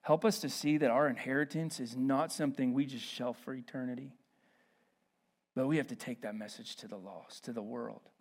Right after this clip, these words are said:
so that the world may know. And God, they're gonna hate us.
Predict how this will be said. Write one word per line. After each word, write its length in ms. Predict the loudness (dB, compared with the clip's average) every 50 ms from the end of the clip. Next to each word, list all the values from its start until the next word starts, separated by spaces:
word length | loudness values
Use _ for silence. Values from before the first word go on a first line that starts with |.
| _ _ _ _ _ _ _ _ _ _ _ _ _
so 160 | -10 -6 -2 0
that 140 | 0 0
the 100 | 0 0
world 560 | -2 -2 0 0 2 4 4 4 4 2 -2 -6
may 240 | -8 -8 -10 -12 -14 -18
know. 260 | -20 -20 -20 -20 -20 _ _ _ _ _ _ _ _ _ _ _ _ _ _ _ _ _ _ _ _ _ _ _ _ _ _ -10
And 100 | -6 0
God, 260 | 4 4 6 6 4
they're 140 | 2 0 0
gonna 260 | 2 2 2 2 0
hate 260 | -2 -2 -4 -4 -4
us. 360 | -6 -8 -10 -12 -14 -16 -20